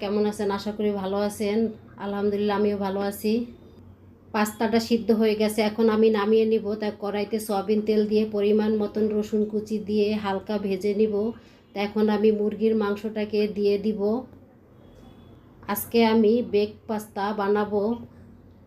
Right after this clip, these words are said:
রসুনের সাথে মাংসটাকে হালকা ভেজে নিলাম। এখন আমি গাজর কুচি দিয়ে দিব। বড় করে পেঁয়াজটা কেটে নিয়েছি, সেটা দিয়ে দিব। দিয়ে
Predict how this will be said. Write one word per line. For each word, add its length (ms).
রসুনের 520
সাথে 320
মাংসটাকে 540
হালকা 340
ভেজে 280
নিলাম। 340
এখন 260
আমি 220
গাজর 380
কুচি 260
দিয়ে 260
দিব। 220
বড় 280
করে 240
পেঁয়াজটা 400
কেটে 300
নিয়েছি, 500
সেটা 320
দিয়ে 260
দিব। 220
দিয়ে 200